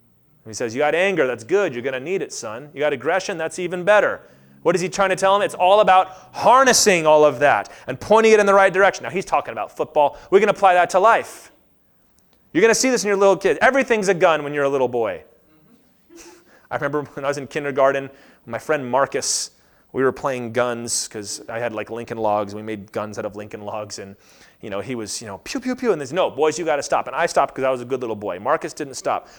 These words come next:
Marcus, I'm going, "Pew, pew, pew, pew, pew, pew." And she goes, "No guns, Marcus, not even finger guns."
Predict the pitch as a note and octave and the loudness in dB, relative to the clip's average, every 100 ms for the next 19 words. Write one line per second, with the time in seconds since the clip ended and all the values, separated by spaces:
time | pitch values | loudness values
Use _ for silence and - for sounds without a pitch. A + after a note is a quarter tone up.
0 | - F3 F3+ E3+ D#3 D#3 A4 A#4+ A#4+ A4+ | -2 2 2 2 0 0 4 6 8 8
1 | A#4 A4+ A4+ F#4 - - - A2 D#3 C3+ | 8 8 6 4 -2 -18 -12 -2 4 4
2 | B2 A3 F4 C#4 D#4+ C4+ E3 G#3+ G#3 G#3+ | 4 4 6 8 6 6 4 2 4 2
3 | - C#4 E4+ F4 D#4 C4 - C#4+ B3 A#3 | 4 6 6 6 4 2 2 4 6 6
4 | F#3+ D#3+ G#2 G2 - | 6 4 -2 -8 -10